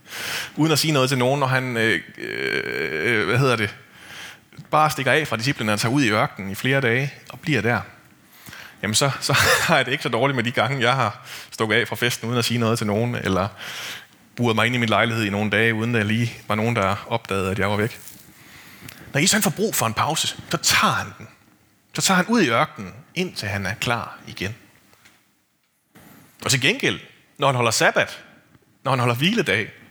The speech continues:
så udfordrer han alle reglerne. Så laver han alt det, som andre ser som arbejde. Så plukker han korn og leder andre i fordærv til at gøre det samme. Så starter han konflikter og bruger en masse energi på at tage sig af syge og skøre mennesker. Så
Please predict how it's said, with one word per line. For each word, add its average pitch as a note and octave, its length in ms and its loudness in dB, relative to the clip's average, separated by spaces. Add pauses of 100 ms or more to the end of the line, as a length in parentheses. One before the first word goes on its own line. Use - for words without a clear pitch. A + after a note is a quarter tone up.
(180)
så - 120 0
udfordrer C3 420 2
han G#2+ 100 2
alle A#2+ 180 4
reglerne. A2 380 0 (600)
Så D3+ 100 -2
laver G3+ 160 6
han C#3+ 120 4
alt F#3+ 240 2
det, D3 140 2 (380)
som A#2 160 2
andre D#3+ 200 2
ser D#3+ 180 2
som G2+ 200 0
arbejde. A#2+ 460 2
Så F3 100 -2
plukker C3+ 260 0
han G#2+ 140 0
korn D3+ 320 0
og A2 60 2
leder G#2+ 200 4
andre C3+ 300 2
i - 20 0
fordærv A#2 400 0
til - 100 0
at B2 120 2
gøre C3+ 200 2
det B2+ 100 -2
samme. B2+ 340 -2 (640)
Så D#3+ 60 -2
starter C#3+ 280 4
han A#2+ 140 0
konflikter - 560 -4
og - 220 -4
bruger C#3 200 0
en B2 100 -2
masse D#3 260 2
energi A2+ 380 -2
på B2+ 80 -2
at A2 60 0
tage G#2+ 120 0
sig F#2+ 160 -2
af G#2+ 80 -2
syge D3+ 460 -2
og - 60 -6
skøre C3 340 -4 (100)
mennesker. A#2+ 420 -6 (2250)
Så C3 260 2